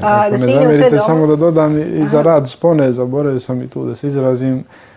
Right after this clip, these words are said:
Speaker 2: može se pratiti na sajtu naše crkvene opštine i uopšte svi ovi događaji o kojima,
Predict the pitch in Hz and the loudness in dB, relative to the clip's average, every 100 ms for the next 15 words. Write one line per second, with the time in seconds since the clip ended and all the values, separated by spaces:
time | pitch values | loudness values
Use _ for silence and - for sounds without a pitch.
0 | _ _ - 135 139 135 - 127 151 143 | _ _ -10 -4 -2 -2 -4 -2 0 0
1 | 139 123 135 131 135 139 135 131 127 127 | -2 -6 -6 -4 -4 -4 -2 -4 -2 -4
2 | 120 131 - 120 143 147 - 147 147 139 | -4 -6 -4 -4 -2 -4 -4 -2 0 -2
3 | - 127 - 131 127 123 110 110 110 107 | -4 -6 -2 -2 0 -2 -4 -4 -6 -8
4 | 113 110 104 | -8 -8 -8